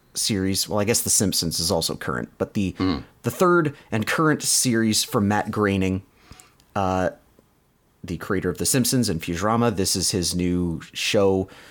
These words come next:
Speaker 1: which is a medieval fantasy comedy. Have you watched this, by the way, Micah?
Speaker 2: I've seen episodes of it.
Speaker 1: Okay.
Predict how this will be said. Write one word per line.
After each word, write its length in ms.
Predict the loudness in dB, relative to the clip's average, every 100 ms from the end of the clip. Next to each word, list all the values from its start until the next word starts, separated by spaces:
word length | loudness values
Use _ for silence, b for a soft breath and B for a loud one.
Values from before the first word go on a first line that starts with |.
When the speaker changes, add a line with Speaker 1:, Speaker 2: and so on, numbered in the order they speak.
| B -6
Speaker 1:
which 240 | -2 0
is 320 | 0 0 -2 -4
a 440 | -2 0 2 0 0
medieval 480 | 0 2 2 0 -2
fantasy 760 | 0 -2 0 -2 -2 -6 -12 -10
comedy. 360 | -6 -6 -8 B
Have 180 | -2 0
you 120 | 2 4
watched 340 | 2 2 0
this, 140 | -2 0
by 140 | -2
the 80 | 0
way, 120 | -2
Micah? 320 | -2 -2 -6 -8 _ _ _ _ _ -2
Speaker 2:
I've 140 | 0
seen 240 | 2 2
episodes 380 | 2 0 -2 0
of 100 | 2
it. 140 | 0 -2 _ _ _ _
Speaker 1:
Okay. 200 | -6 -6